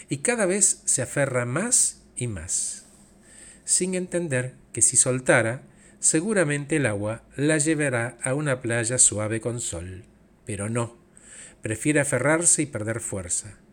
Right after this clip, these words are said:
Sin recursos y resto físico será más difícil flotar con la corriente. En mi profesión, al conocer estudiantes, gente de mediana edad y hombres de negocios que demuestran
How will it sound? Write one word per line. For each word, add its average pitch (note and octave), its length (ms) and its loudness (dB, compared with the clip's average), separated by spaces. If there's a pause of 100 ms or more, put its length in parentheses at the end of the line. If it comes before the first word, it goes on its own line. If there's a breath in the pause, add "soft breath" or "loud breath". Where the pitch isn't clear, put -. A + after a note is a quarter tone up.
(460 loud breath)
Sin A3+ 380 6
recursos D3 920 0 (580)
y C3 140 0
resto A#2+ 400 -2
físico C3+ 800 0
será A2 340 0
más C3+ 320 -4
difícil B2 640 -2 (320)
flotar B2 480 -4
con A2 160 -6
la A2 80 -4
corriente. D#2+ 720 -12 (1600 loud breath)
En G3+ 180 0
mi G#3 100 -4
profesión, C3 720 0 (500)
al B2 140 -4
conocer A#2+ 420 0
estudiantes, C3+ 800 0
gente A#2+ 360 -4
de G#2+ 80 -4
mediana G#2+ 380 -4
edad C3 500 0
y A2 160 -10
hombres A2 300 -6
de G#2 80 -8
negocios A#2 540 -2
que G#2 140 -10
demuestran G2 680 -8